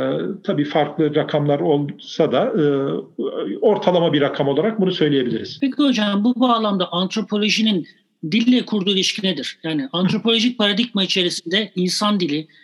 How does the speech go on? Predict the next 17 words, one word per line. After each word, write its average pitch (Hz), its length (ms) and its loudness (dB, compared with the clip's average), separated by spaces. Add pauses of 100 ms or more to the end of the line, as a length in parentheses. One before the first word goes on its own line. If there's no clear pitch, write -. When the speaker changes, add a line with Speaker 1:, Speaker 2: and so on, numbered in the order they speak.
(140)
Speaker 2:
insan 180 400 0
dillerinin 185 440 0
ortaya 185 420 -2
çıkışı 190 420 -2 (380)
nereye 196 340 2
oturur? 143 440 -8
Yani 151 160 -4
antropoloji 170 680 -2
Speaker 1:
Evet. 127 160 -2 (240)
Speaker 2:
insanın 190 580 0 (100)
gelişim, 190 480 0
e, 165 200 -2
şeklini, 175 440 -2
insanın 175 440 0
kültürlenme, 190 1040 0 (340)
e, 170 400 -2
hikayesini 185 960 -2